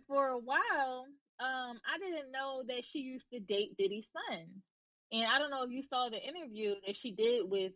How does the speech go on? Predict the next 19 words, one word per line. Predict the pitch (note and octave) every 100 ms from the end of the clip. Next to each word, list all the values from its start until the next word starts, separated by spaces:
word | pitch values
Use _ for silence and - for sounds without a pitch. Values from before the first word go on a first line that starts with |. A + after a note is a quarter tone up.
| F#3+
Justin | G#3 - G#3 G#3
LaBoy | G#3 G#3 G3 F#3 F#3 G3
and | F#3
Diddy's | F#3 F#3+ G3 -
son, | A#3 G#3+ F#3 F#3 -
and | F#3 F#3
they | F3+ G3
were | F#3
asking | - F3+ F#3+ - F#3+ G#3 -
her, | F#3+ F3+ F3
like, | F3 E3+
a | E3+
bunch | F3+ F3+ F#3+
of | F3
different | F3+ - F3 D#3+ -
questions | G3 G3 - F3 E3+
about, | D#3+ E3 D#3+ D#3 C#3+ _ _ _ _ _
um, | F3+ E3+ E3 D#3+ E3 E3 F3 F3+ -
relationships | E3+ F#3 G#3 G#3 G3+ F3+ - G3+ F#3+ F#3+